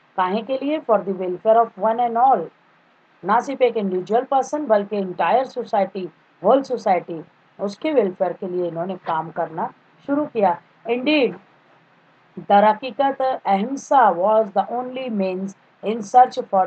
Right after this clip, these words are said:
truth। अहिंसा जो था, नॉन वायलेंस का कॉन्सेप्ट जो था, वो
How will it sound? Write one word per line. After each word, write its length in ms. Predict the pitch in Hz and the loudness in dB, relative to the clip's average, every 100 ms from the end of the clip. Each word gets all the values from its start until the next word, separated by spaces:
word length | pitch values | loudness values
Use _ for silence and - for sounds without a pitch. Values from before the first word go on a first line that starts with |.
| - | 0
truth। 240 | 208 190 180 _ _ _ _ _ _ _ - | -2 -2 -4 _ _ _ _ _ _ _ -4
अहिंसा 460 | 185 220 254 311 311 | -2 0 0 2 4
जो 180 | 269 | 4
था, 220 | 233 190 175 | 2 0 0
नॉन 280 | 170 175 190 | 0 -2 2
वायलेंस 440 | 180 180 247 240 | 0 2 -2 -4
का 120 | - | -2
कॉन्सेप्ट 540 | 233 190 180 185 170 160 | 0 0 -2 -6 -8 -4
जो 120 | 170 | -8
था, 260 | 165 190 247 254 _ _ _ _ 165 - | -2 0 0 0 _ _ _ _ -18 -2
वो 360 | 220 277 208 | 4 6 6